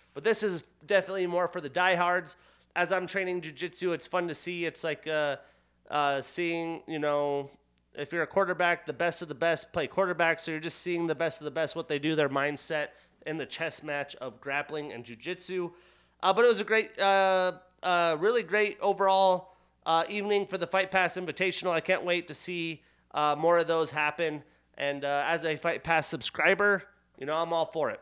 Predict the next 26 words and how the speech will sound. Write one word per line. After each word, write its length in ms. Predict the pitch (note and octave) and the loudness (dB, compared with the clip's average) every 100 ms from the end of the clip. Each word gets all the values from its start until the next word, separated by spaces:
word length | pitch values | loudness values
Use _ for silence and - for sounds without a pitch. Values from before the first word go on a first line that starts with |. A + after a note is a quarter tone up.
| - | -14
So 240 | - C3+ C3+ | -12 -6 -4
I 160 | D#3 | -4
enjoyed 260 | D#3+ D3+ A#2+ | -4 -4 -6
it. 120 | - _ - - _ _ _ _ _ _ _ _ _ _ _ _ - - | -10 _ -20 -20 _ _ _ _ _ _ _ _ _ _ _ _ -20 -2
But 140 | F#3+ | 2
let's 240 | A#3 B3+ - | 4 4 6
talk 480 | A#3+ B3 B3 - F3 | 6 6 4 -4 -8
the 180 | G#3 | -6
card 420 | F3 F#3 G#3 A3+ G3 | -4 2 4 4 4
that 120 | E3+ | 4
happened 320 | A3 G#3+ G3+ | 4 4 2
last 280 | G#3+ F#3 E3+ | 2 0 -4
weekend. 480 | G#3 - G#3 F#3+ - - _ _ _ | -6 2 4 4 2 -12 _ _ _
Some 200 | - D#3+ | -10 -8
quick 340 | - B3 C#4+ - | 6 8 8 8
action, 540 | E4 C5 - C4 G3+ | 8 8 4 2 4
lots 300 | G3+ A#3+ C4+ | 4 4 2
of 100 | G#3 | 0
knockouts, 680 | F#3 G#3 A3+ A#3+ A3+ A3+ A3 | 4 4 4 4 4 4 4
lots 220 | A3 A3+ | 0 0
of 120 | G3+ | -2
finishes 480 | A3 G#3+ G3+ A3+ F#3+ | -2 0 0 -2 -2
if 100 | F#3 | -4
you're 80 | E3 | -2
into 260 | G3 G#3+ G#3+ | 0 0 4
that. 380 | G#3+ G#3 - | 6 6 4